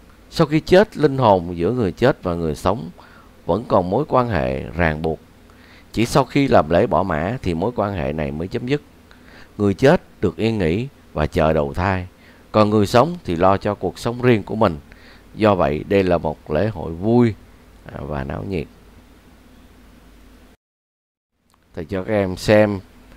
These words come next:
à, cái cảnh bên trong nhà mồ, cái ngày lễ bỏ mả.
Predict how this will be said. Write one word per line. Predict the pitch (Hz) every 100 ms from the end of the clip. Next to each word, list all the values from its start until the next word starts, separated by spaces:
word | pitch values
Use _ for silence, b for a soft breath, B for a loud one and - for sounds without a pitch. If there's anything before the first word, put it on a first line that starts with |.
| -
à, | -
cái | 87 104
cảnh | - 71 98
bên | 95
trong | 92 90
nhà | 95 85
mồ, | 80 78 69 67 - -
cái | 117
ngày | 98 76
lễ | 71 71 98
bỏ | 78 87
mả. | 80 65 85